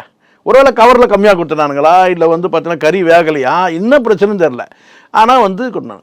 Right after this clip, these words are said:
அதுக்கு பிறகு நான் வந்து கேட்டேன், இந்த நீங்க சொன்ன இந்த, இந்த கூல் சுரேஷ்ன்றவன் ஒரு ரெண்டு மூணு படத்துக்கு சிம்பு வந்து, சிம்புலாம் கேட்கவே இல்ல, இந்த வெந்து தணிந்தது காடுன்னு சொல்லி ஆரம்பிச்சான். அதுல வந்து பாத்தீங்கன்னா லூசுத்தனமா ஏதேதோ சொல்ல ஆரம்பிச்சான்னு வச்சுங்களேன். அதனால தான் நான் லூசுன்னு சொல்றேன்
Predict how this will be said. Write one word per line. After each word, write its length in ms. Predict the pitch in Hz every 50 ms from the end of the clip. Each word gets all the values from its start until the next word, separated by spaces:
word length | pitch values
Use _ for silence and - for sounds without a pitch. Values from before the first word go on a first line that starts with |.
| _ -
அதுக்கு 300 | - 240 277 285 269 233
பிறகு 640 | 233 302 330 330 302 254 180 151 165 214 240 262 262
நான் 180 | 233 220 202
வந்து 160 | 190 190 202 208
கேட்டேன், 240 | 190 185 185 240
இந்த 140 | 247 226 214
நீங்க 140 | 202 202 196
சொன்ன 260 | 185 - 196 202 196
இந்த, 360 | 170 165 160 156 143 127 113 98 - - 92 87 - _ _ _ _ _ _ -
இந்த 300 | 202 214 220 214 196 185 - _ _ _ _ _
கூல் 220 | - 247 294 311 254 -
சுரேஷ்ன்றவன் 540 | 220 202 202 - 185 160 156 165 233 269 269
ஒரு 140 | 254 226
ரெண்டு 140 | 214 226 226
மூணு 160 | 220 214 208
படத்துக்கு 360 | 190 196 208 214 208 240 220 - -
சிம்பு 500 | 220 226 226 220 220 214 196 180 170 156
வந்து, 240 | 156 151 151 160 170 175 165 156 135 123 113 82 76 - _ _ _ _ _ 120
சிம்புலாம் 380 | - 165 190 208 214 214 220 220
கேட்கவே 440 | - - 214 214 196 208 214 214 214
இல்ல, 240 | 196 180 170 - - - - _ -
இந்த 180 | - 143 139
வெந்து 280 | 135 147 165 185 202 214
தணிந்தது 400 | 202 175 180 180 180 170 165 160
காடுன்னு 280 | 151 151 156 156 160 165
சொல்லி 260 | 156 170 151 165 160
ஆரம்பிச்சான். 540 | 147 147 156 156 151 143 - - 131 - - _ _ _ _ _ _ _ _ _ _
அதுல 320 | - - 220 247 254 254 247
வந்து 120 | 247 285
பாத்தீங்கன்னா 400 | 240 262 233 208 247 254 247 226
லூசுத்தனமா 580 | 240 254 185 185 240 226 220 233 240 240 226 214
ஏதேதோ 480 | 208 202 208 208 226 240 233 226 214
சொல்ல 360 | 202 - - 185 202 208 196 180
ஆரம்பிச்சான்னு 360 | 175 175 170 - 190 185 175
வச்சுங்களேன். 380 | - - 151 135 143 160 160
அதனால 200 | 139 147 165 180
தான் 140 | 180 190 190
நான் 120 | 180 160 160
லூசுன்னு 320 | 180 175 - 180 147 -
சொல்றேன் 300 | 151 139 139 139 120 95